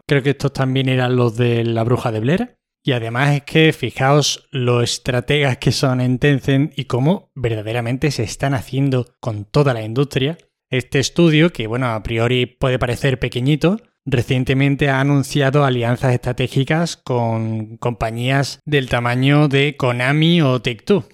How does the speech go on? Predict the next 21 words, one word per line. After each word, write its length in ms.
De 180
hecho, 300
en 100
las 180
últimas 320
semanas 380
hemos 180
hablado 320
mucho 300
de 120
que 120
Konami 520
tiene 240
entre 220
sus 180
planes 440
revivir 520
varias 300
de 80
sus 240
sagas. 480